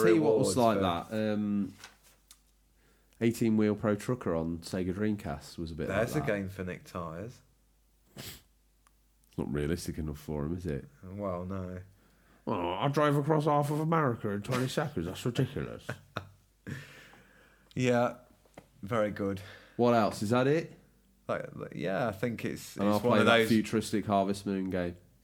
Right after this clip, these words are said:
Speaker 2: It's that, it's coming to that time of year as well where there's gonna be a few big titles before Christmas, so the backlog will get even bigger.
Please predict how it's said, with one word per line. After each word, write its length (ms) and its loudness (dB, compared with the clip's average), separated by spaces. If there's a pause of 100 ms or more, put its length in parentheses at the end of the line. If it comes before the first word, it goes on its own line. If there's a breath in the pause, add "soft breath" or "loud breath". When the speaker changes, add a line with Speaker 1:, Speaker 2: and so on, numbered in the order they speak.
(360)
Speaker 2:
It's 180 -2
that, 160 2
it's 160 -4
coming 220 0
to 80 -8
that 180 0
time 220 0
of 60 0
year 240 2
as 140 -4
well 220 0
where 240 0
there's 160 -4
gonna 160 -6
be 140 -2
a 60 -2
few 260 -4
big 200 -6
titles 380 -4
before 300 -8
Christmas, 440 -10
so 400 -6 (1200 soft breath)
the 140 -4
backlog 720 -2 (100)
will 180 -6
get 200 -4
even 320 -8
bigger. 320 -6